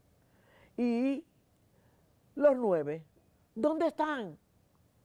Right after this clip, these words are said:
No hubo quien volviese y diese gloria al Dios, sino este extranjero. Y dijo Jesús,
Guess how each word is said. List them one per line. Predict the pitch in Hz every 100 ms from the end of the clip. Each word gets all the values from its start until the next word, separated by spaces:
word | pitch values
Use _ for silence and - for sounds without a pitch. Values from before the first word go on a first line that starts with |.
| _ _ _ _ _ _ _
No | 131 143 170 196 196
hubo | 196 196 202 175 147 147 - - _ _
quien | - 160 170 165 160 147 _ _ _
volviese | 151 160 156 139 139 165 202 214 - 202 196 - - -
y | 180
diese | 160 175 196 202
gloria | 151 156 170 196 196 185 175 175 - - -
al | 180 165 151 139
Dios, | 170 185 208 233 - _ _
sino | - 190 175 180 -
este | 202 226 - 220 226
extranjero. | 208 - 214 208 196 220 185 135 - _ _ _ _ _ _ _ _ _ _ _ _
Y | 156 143
dijo | 139 143 113 143
Jesús, | 131 139 - 147 135 - -